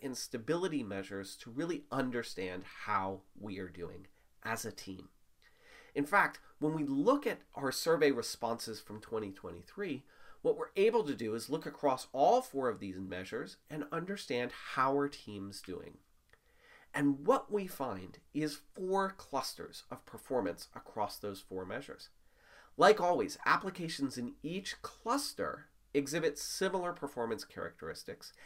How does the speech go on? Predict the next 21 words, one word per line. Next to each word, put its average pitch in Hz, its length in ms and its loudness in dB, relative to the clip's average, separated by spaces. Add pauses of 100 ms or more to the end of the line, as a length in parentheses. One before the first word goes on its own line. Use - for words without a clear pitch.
(260)
and 208 380 10
each 247 300 -2
cluster 113 720 -2
is 143 140 -4
sufficiently 165 640 -6
different 123 580 2
than 95 160 -4
the 95 180 -4
others. - 460 -6 (640)
This 175 320 8
year, 196 180 4
when 170 200 4
we 143 140 8
looked 165 300 0
at 156 80 0
our 135 140 6
data, 135 420 2 (320)
four 170 400 0
distinct 135 560 -2
clusters - 580 -8
emerged: - 560 -12